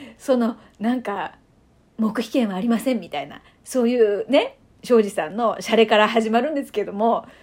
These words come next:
「黙秘権ないんだ、キャー、逃げられないんだ」っていう、なんか、謎にテンションが上がってしまったっていうね、そういう私の、まあ、ある種、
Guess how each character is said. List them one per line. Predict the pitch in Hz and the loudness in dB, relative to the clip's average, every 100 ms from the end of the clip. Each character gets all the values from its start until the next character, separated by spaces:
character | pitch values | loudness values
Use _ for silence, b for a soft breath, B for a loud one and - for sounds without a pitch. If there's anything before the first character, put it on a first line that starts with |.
| B B | B B
「黙 | 294 370 427 | -2 8 8
秘 | 427 | 8
権 | 508 403 | 0 2
な | 381 | 2
い | 466 523 | 6 4
ん | 523 | 4
だ、 | - - | 0 0
キ | - | 2
ャ | |
ー、 | - 554 453 | 4 4 4
逃 | |
げ | 453 | 4
ら | 508 587 | 4 6
れ | 587 | 4
な | 605 539 480 | 4 0 -2
い | |
ん | 453 | 0
だ」 | - | -2
っ | - | 0
て | 311 | -2
い | |
う、 | 233 | 0
な | 240 | 0
ん | 254 | -4
か、 | 226 147 - b b b b b _ _ - | -4 -8 -8 b b b b b _ _ -10
謎 | 208 202 415 | -6 0 0
に | 370 | 2
テ | 440 | 6
ン | 494 | 6
シ | 466 | 6
ョ | 381 | 2
ン | 247 | 2
が | 180 | -2
上 | - | -2
が | 220 | -2
っ | 226 | -2
て | 254 | -6
し | - | -4
ま | 226 | -2
っ | 220 | 0
た | - | 0
っ | 226 226 | 0 -2
て | 208 | -12
い | 123 | -12
う | 113 | -10
ね、 | 190 233 b b b | -10 -10 b b b
そ | - 226 | -10 -4
う | 233 | -2
い | 233 | 0
う | 226 | -2
私 | 202 208 226 | -2 -4 -6
の、 | 208 196 - _ _ | -6 -6 -10 _ _
ま | 226 240 196 - _ _ _ - | -4 -2 -4 -8 _ _ _ -4
あ、 | |
あ | 254 | 0
る | 330 | 0
種、 | 302 320 370 247 - | -2 -4 -2 -2 -6